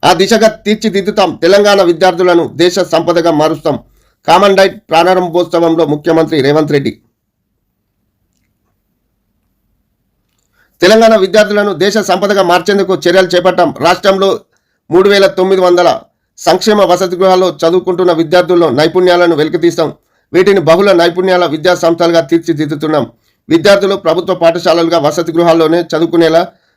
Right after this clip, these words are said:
కార్యాచరణ రూపొందిస్తున్నామని సీఎం రేవంత్ రెడ్డి తెలిపారు. వసతి గృహాల్లో పిల్లల కోసం కామన్ డైట్ పథకాన్ని హైదరాబాద్ శివారు చిలుకూరులో సాంఘిక సంక్షేమ వసతి గృహంలో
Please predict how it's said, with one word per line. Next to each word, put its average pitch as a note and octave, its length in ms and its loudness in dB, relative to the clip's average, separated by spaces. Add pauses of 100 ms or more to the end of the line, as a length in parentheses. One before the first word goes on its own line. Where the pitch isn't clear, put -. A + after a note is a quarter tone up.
(140)
కార్యాచరణ F3 500 2
రూపొందిస్తున్నామని E3 840 -2 (500)
సీఎం F#3 260 2
రేవంత్ F3+ 280 2
రెడ్డి E3+ 200 0
తెలిపారు. D#3 380 0
వసతి E3+ 360 -4
గృహాల్లో F#3 320 2
పిల్లల F#3+ 360 0
కోసం F3 320 -2
కామన్ E3+ 360 2
డైట్ E3+ 240 -2
పథకాన్ని E3 380 0
హైదరాబాద్ E3+ 540 -2 (360)
శివారు E3 300 2
చిలుకూరులో E3+ 500 0
సాంఘిక F3 440 0
సంక్షేమ E3 420 -2
వసతి D#3+ 300 -2
గృహంలో E3 380 0